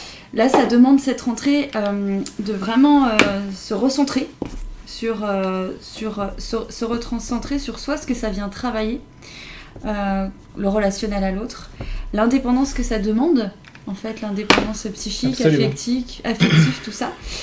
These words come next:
Speaker 1: et, euh, pour justement connecter plus de compassion, euh, plus de tolérance, parce qu'on n'est pas, euh, protégé, entre guillemets,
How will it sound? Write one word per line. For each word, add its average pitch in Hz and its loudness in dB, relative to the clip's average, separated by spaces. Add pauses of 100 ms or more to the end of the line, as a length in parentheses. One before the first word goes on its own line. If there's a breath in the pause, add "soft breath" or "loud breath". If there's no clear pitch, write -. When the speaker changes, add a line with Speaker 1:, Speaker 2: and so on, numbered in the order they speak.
(380 loud breath)
Speaker 1:
et, 247 6
euh, 220 2
pour 269 0
justement 269 4
connecter 277 2 (300)
plus 262 0
de 254 4
compassion, 247 0 (640 loud breath)
euh, 208 0
plus 233 -4
de 233 0
tolérance, 233 0
parce - 0
qu'on 277 4
n'est 226 4
pas, - 2
euh, 202 -2 (100)
protégé, 254 0
entre 220 -6
guillemets, 214 -2